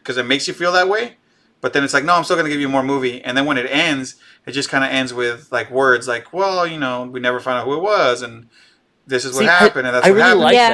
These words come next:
Speaker 2: that, though.
Speaker 1: And so you
Speaker 3: I
Speaker 1: kinda, you kinda, it kinda plays with the, the, I guess,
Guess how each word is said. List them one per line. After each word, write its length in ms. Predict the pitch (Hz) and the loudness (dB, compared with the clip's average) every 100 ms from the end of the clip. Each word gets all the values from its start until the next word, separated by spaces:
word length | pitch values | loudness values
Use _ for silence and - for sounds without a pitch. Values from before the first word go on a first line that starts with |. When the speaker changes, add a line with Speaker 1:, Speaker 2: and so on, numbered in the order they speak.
| 226 | 2
Speaker 2:
that, 20 | |
though. 320 | 220 214 214 _ - | 2 0 -2 _ -4
Speaker 1:
And 140 | 165 | 0
so 80 | 190 | 2
you 100 | 180 | 4
Speaker 3:
I 100 | 254 | 6
Speaker 1:
kinda, 260 | 208 208 180 185 | 6 4 0 -6
you 140 | 180 151 | -14 2
kinda, 200 | 208 208 | 4 4
it 80 | 196 | 2
kinda 180 | 240 - | 2 4
plays 200 | 214 202 | 2 2
with 120 | 185 | 0
the, 200 | 139 139 | 0 0
the, 280 | 139 131 131 | 0 0 0
I 60 | 135 | 0
guess, 400 | 147 147 - | -2 -4 -12